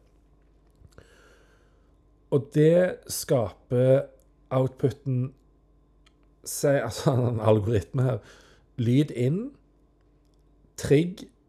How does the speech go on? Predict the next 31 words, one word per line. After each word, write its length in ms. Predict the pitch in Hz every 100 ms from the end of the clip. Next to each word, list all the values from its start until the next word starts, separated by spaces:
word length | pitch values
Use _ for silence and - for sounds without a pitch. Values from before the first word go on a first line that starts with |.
| _ _ _ _ _ _ _ _ _
eller 240 | 147 143 120
vent 440 | 131 139 170 - -
til 380 | - 120 139 - - _ _ - _ _ _ _
lyd 460 | - 160 127 147 131
hos 180 | 139 139 139
annen 300 | 107 117 135
ferdig, 560 | - 107 95 135 196 247 _ _ _ _ _ _ _ _ _ _ _ _ _ _ _ _ _ _ _ _ _ _
og 80 | -
så 80 | 135
kommer 240 | 135 127
det 80 | 120
en 80 | 110
sånn 140 | 107 104
litt 240 | 101 101 -
liten 240 | 117 110
viss 220 | 110 - 147
setning. 320 | - 160 165 - - _ _ _
Hvis 240 | - 156 -
det 80 | 196
er 60 | -
tullete, 400 | 135 123 - 160 160
bare 160 | 120 117
begynn 180 | 117 113
å 40 |
snakke. 420 | - 165 175 - - _ _ _ _ _ _ _ _ _ _ _ _ _ _ _ _ 160
Og 80 | 131
da 80 | 127 123
kommer 240 | 120 117
du 80 | 123
til 160 | - 123
output, 380 | - 143 -